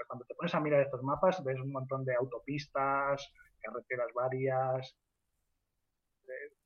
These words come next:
un montón de construcción, que al final te alteran completamente el flujo del agua y, y, bueno, pues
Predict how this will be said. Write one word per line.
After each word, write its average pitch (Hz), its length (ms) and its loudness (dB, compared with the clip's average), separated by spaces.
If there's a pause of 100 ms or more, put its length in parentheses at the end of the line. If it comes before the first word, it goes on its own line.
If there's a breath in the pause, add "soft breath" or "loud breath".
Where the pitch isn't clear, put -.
(120)
un - 180 -10
montón 143 260 2
de 139 100 2
construcción, 131 580 -4 (360 soft breath)
que 123 60 -4
al 110 80 -6
final 131 400 0 (380)
te 139 80 4
alteran 143 440 4
completamente 135 540 0
el 131 60 -4
flujo 120 280 -6
del 131 100 0
agua 156 400 4
y, 120 540 -10
y, 113 40 -10
bueno, 113 260 -10
pues - 140 -18